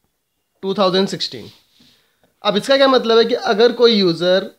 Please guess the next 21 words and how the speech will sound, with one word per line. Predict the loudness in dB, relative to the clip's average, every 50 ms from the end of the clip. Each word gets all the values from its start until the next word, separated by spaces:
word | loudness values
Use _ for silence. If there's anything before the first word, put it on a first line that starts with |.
| _ _ -6
after | -4 -4 -4 -6 -10 _ _ _ -4 -2 -2 -2 0 0
thirty | -2 -2 0 -2 -4
first | 0 0 -2 -2 -2 -2
Jan | -2 0 0 0 0 -2
two | -6 -6 -6
thousand | -2 0 0 0 0 -2 -6 -12 -10 -8
sixteen | -8 -8 -8 -6 -2 0 2 2 2 0 -2 -6 _ _ _ _ _ _ _ _ _ _ _ _ _
इस | -10 -10 -10 -8
डिजिटल | -6 -6 -6 -6 -6 -6 -6 -4 0
सर्टिफिकेट | -2 0 0 0 -2 0 0 0 0
को | 2 2
लेकर | 2 2 2 0 0 0 2
आएगा, | 2 0 0 0 -2
तो | 0 0 -2 0
वो | 2 2 0 0 -2 -6 -10 -4 -2
इनवैलिड | 0 0 2 2 2 0 0 -4 -6
होगा। | -12 -18 -20 -20 -20 _ _ _ _ _ _ _ _ _ _ _ _ _ _ _ _ _ _ _ _ -6 -4
And | -2 0 2 2
now | 2 2 2 2
the | 2 2 4
most | 2 2 2